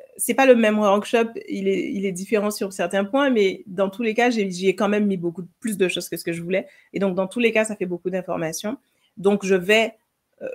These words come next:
pas ce soir, mais demain. Demain, je dois prendre le train. Demain, dans le train, je vais vous compiler ça, euh, joliment <laughs> dans un, dans un document. Et comme ça, vous pourrez le télécharger, euh, bah, demain fin de journée.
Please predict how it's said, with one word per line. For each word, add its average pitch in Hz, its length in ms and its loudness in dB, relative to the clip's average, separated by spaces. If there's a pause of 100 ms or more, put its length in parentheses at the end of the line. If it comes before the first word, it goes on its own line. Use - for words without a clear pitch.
pas 269 120 6
ce 262 160 2
soir, 233 240 2
mais 208 100 4
demain. 190 360 0
Demain, 185 220 0
je 185 40 -10
dois 208 100 0
prendre 208 200 -4
le 180 100 -2
train. 214 220 -4
Demain, 214 220 2
dans 240 100 2
le 233 40 0
train, 233 200 0
je 220 100 -2
vais 185 100 0
vous 180 140 -6
compiler 202 360 0
ça, 196 260 2
euh, 165 260 0
joliment 202 460 -2 (300)
<laughs> - 420 -10
dans 180 400 0
un, 170 500 -2 (400)
dans 185 160 -2
un 185 40 0
document. 185 520 -2 (340)
Et 190 80 0
comme 180 160 2
ça, 196 320 4
vous 175 100 -8
pourrez 180 200 -4
le 190 60 -2
télécharger, 180 680 0
euh, 156 240 0
bah, 156 100 -4
demain 185 280 -2
fin 240 120 -2
de 233 60 2
journée. 233 240 2